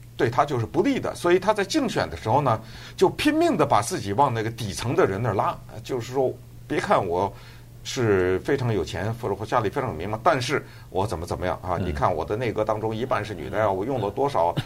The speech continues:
Speaker 1: 是土著人呐，我用了多少是移民呐，等等。”呃，他用这个东西上台。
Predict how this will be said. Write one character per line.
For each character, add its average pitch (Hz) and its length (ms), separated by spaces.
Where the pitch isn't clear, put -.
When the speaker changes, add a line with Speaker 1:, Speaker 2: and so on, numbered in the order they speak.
Speaker 1:
是 110 140
土 90 220
著 139 160
人 90 140
呐， 120 120
我 95 140
用 135 140
了 107 100
多 123 180
少 98 140
是 113 200
移 123 140
民 127 180
呐， 135 160
等 113 240
等。” 107 160
呃， 90 160
他 120 200
用 123 260
这 160 120
个 107 60
东 107 180
西 87 200
上 110 200
台。 85 240